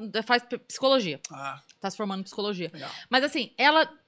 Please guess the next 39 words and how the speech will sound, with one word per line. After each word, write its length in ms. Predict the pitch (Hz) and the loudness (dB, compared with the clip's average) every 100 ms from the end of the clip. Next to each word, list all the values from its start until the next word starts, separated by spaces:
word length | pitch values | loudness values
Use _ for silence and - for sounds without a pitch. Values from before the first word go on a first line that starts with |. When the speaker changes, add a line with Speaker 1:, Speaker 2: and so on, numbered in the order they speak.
| _ _ _ _ _ _ _ _ - | _ _ _ _ _ _ _ _ 0
Speaker 1:
ela 180 | 277 294 | 4 6
nunca 340 | 294 381 392 | 4 0 0
se 120 | 349 311 | 0 0
importou 460 | 302 302 285 302 311 | 2 4 4 2 0
porque 200 | 311 302 | 2 0
ela 100 | 294 | 0
sempre 220 | 294 285 | -2 -4
conviveu 640 | 302 294 302 247 262 302 | -2 0 2 2 4 4
com 80 | 269 | 4
as 100 | 233 | -2
pessoas. 480 | 196 - 170 156 165 | -2 -2 -2 -2 -4
Então 280 | 208 262 | 0 2
ela 140 | 269 269 | 2 2
conviveu 560 | 269 254 269 214 269 | 0 0 0 4 4
com 120 | 269 247 | 6 4
o 60 | |
Danilo, 360 | 233 226 220 214 | 4 4 4 4
ela 180 | 202 208 | 4 2
conviveu, 560 | 226 214 220 196 226 - - - | 0 -4 -2 2 0 0 -20 -8
tipo, 240 | - 247 262 | -4 0 2
no 60 | |
aniversário 540 | 262 269 269 269 277 262 | 4 4 2 4 2 4
dela 200 | 269 262 | 2 4
o 80 | |
Hassum 260 | 269 262 277 | 2 2 0
manda 240 | 262 254 | 2 2
vídeo 280 | 240 247 214 | 4 2 0
pra 180 | 220 226 | 0 4
ela. 300 | 233 214 208 - | 6 4 0 -2
Então, 360 | 220 269 269 - - _ _ - | -2 0 0 -4 -20 _ _ -10
ela, 380 | - 247 285 - - _ - | 2 6 8 6 -2 _ -2
é 100 | 233 | 0
assim, 320 | 240 294 247 | 2 0 0
ela 220 | 262 294 | 6 6
nunca 420 | 294 311 403 392 349 | 4 0 -4 -2 -2
foi 220 | - 294 | 4 4
a 60 | |
menina 320 | 277 269 277 285 _ _ | 4 -2 -2 -4 _ _
que 580 | - 277 269 262 233 | -4 0 0 0 -4